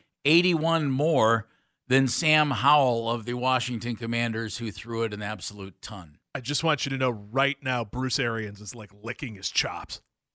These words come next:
Speaker 1: Joe Flacco, projected over the seventeen games, would have thrown for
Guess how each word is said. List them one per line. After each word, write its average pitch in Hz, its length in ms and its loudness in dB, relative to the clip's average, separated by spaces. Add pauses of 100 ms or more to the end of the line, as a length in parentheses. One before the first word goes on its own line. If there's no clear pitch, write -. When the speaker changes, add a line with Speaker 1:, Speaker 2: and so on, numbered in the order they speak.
(480)
Speaker 1:
Joe 170 220 6
Flacco, 165 600 4
projected 147 560 0
over 143 180 2
the 131 80 -4
seventeen 143 500 0
games, 135 460 -2
would 139 140 0
have 139 120 2
thrown 147 400 2
for 110 420 -2